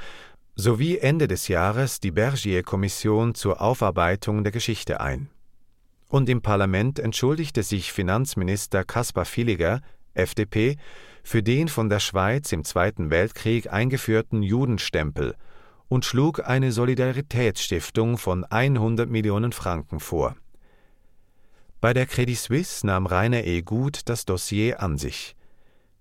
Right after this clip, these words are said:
Er ließ bankintern abklären, wie stark die C S in die Affäre involviert war. Sie war es nicht mehr und nicht weniger als die anderen Banken. Doch die C S hatte die größte Niederlassung in den U S A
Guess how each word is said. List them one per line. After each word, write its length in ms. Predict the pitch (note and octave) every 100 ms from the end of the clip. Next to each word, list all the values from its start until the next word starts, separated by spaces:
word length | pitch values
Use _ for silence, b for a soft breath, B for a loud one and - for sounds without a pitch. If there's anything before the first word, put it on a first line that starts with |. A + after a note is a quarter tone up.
| _ _
Er 140 | F2+
ließ 220 | D2+ E2 -
bankintern 640 | G#2+ B2 - A#2 G#2 G2+
abklären, 800 | G#2+ A#2 - A2 G#2+ A#2+ C3 B2+
wie 160 | G2+ D#3+
stark 440 | - G2+ A2+ C3+
die 120 | G#2+
C 280 | - - G2+
S 300 | G#2+ A#2+ -
in 180 | - A2+
die 120 | A2
Affäre 440 | G#2+ - F#2+ F#2+ G#2+
involviert 680 | A2+ G#2+ A#2 A#2 C3 - -
war. 260 | A#1+ - - b b b b b b b b b
Sie 220 | - - A#2+
war 200 | C3+ D3+
es 180 | C3
nicht 340 | A#2 C3+ - -
mehr 460 | G2+ G#2 B2+ E3
und 220 | - G#2 G2
nicht 280 | A2 -
weniger 640 | F2+ A#2+ C#3+ A#2+ F#2+ A2 -
als 160 | G#2
die 140 | - C#3+
anderen 400 | C#3 G#2+ D2+ C2+
Banken. 480 | B1 A#1+ - A1+ - - - - _ _ _ _ _
Doch 180 | G2
die 140 | - F2
C 300 | - B2 D#3+
S 280 | D2+ - -
hatte 200 | F#2+ D#2
die 100 | E2
größte 460 | G#2+ A2+ A2+ G#2+
Niederlassung 640 | A#2+ D#3 G#2+ D2+ D#2 F2+ E2+
in 160 | F#2
den 160 | E2+ E2+
U 160 | F#2+
S 160 | F#2 -
A 280 | - G#2